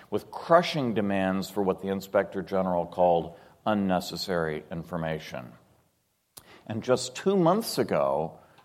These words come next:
early August, the Court of Appeals for the D C Circuit, in an opinion, found that these practices have not yet ceased, that they are still, uh, continuing. Uh, I bet most of you did not even hear about that, uh,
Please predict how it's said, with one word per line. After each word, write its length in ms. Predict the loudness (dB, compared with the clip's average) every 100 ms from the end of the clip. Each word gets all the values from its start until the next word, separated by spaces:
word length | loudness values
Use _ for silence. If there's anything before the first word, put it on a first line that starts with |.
| _ 0
early 340 | 4 4 4
August, 920 | 6 8 8 6 0 0 -4 -4 -10 -20 _ _ 2
the 200 | 4 4 -2
Court 240 | 2 4
of 80 | 4
Appeals 460 | 0 0 2 2 0
for 120 | -4
the 120 | -4
D 240 | -2 -2 -2
C 380 | -4 -2 -2
Circuit, 640 | -4 0 2 2 0 -2 -2 -10 -20 _ _ _ _ _ _ _ _ _
in 140 | -2 0
an 120 | -2
opinion, 500 | -2 -2 0 0 -2
found 640 | 0 2 4 4 2 0
that 120 | -2 0
these 200 | 0 0
practices 640 | 2 2 2 -6 -6 -6
have 160 | -6 -2
not 300 | 0 0 0
yet 260 | 0 0
ceased, 720 | -6 -2 0 0 -4 -12 -14 -12
that 160 | -8 -2
they 120 | 0
are 80 | 0
still, 640 | -4 -4 2 4 4 0 -8 -20 -12
uh, 140 | -6 -6
continuing. 920 | -4 -8 -4 -4 -2 -2 -4 -6 -12 -18 -20 _ _ _
Uh, 180 | -4 -4 -4 -8
I 160 | -6
bet 480 | -6 -2 2 4 2
most 360 | 0 -2 -2 -8
of 120 | -4
you 100 | -2
did 200 | -2 0
not 220 | 0 0
even 220 | 0 -2
hear 380 | -4 -2 0 0
about 400 | 0 -2 -4 -4
that, 460 | -2 0 -2 -6 -8
uh, 200 | -4 -2